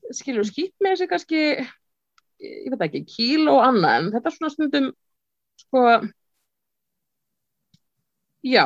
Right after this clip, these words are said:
stundum, ég veit ekki hvernig maður getur svona, en auðvitað verður maður bara að sætta sig við, skilur, sjálfan sig og makan eins og maður er. Stundum hef ég ó-, óskað sér væri með aðeins lengri handleggi.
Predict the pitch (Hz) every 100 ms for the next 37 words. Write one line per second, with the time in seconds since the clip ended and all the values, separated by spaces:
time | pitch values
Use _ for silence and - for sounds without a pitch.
0 | 156 240 247 262 - - - 247 285 294
1 | 285 302 294 285 269 262 - 262 247 233
2 | 254 247 233 - 233 233 240 247 240 233
3 | 226 240 262 254 262 208 226 254 _ _
4 | - 247 208 185 208 - 262 254 247 208
5 | 208 214 233 214 220 220 208 165 233 233
6 | 233 220 - - - - 226 - 269 240
7 | 240 233 226 220 269 285 226 269 381 -
8 | 370 -